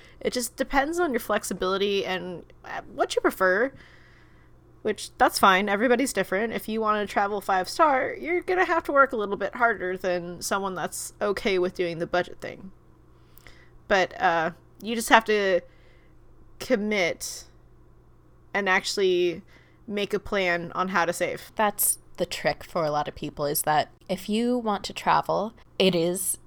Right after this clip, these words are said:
Speaker 2: a substantial cost. Even if you do it on the
Speaker 1: Yeah,
Speaker 2: cheap,
Speaker 1: it's still
Speaker 2: you have to commit to doing it.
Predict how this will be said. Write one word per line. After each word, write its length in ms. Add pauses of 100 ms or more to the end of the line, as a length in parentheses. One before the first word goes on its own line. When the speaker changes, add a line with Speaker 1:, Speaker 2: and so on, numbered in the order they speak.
(340)
Speaker 2:
a 60
substantial 560
cost. 560
Even 220
if 140
you 80
do 140
it 120
on 140
the 100
Speaker 1:
Yeah, 200
Speaker 2:
cheap, 160
Speaker 1:
it's 180
still 320
Speaker 2:
you 60
have 300
to 80
commit 360
to 100
doing 340
it. 160